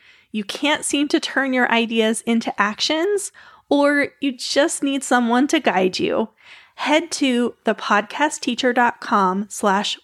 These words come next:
workshop to grab your seat in this free workshop. You'll receive lots of helpful info,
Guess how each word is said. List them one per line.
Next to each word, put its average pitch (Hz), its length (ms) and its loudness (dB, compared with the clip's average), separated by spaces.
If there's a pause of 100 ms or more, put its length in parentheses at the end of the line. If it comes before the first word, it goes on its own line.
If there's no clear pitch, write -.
workshop - 720 0 (320)
to 240 140 0
grab 220 400 2
your 311 160 0
seat 220 440 -4
in 202 160 0
this 185 240 -4
free 220 720 -2
workshop. - 640 -2 (540)
You'll 285 180 4
receive 320 480 0
lots 226 580 0
of 359 120 4
helpful 339 400 2
info, 233 680 2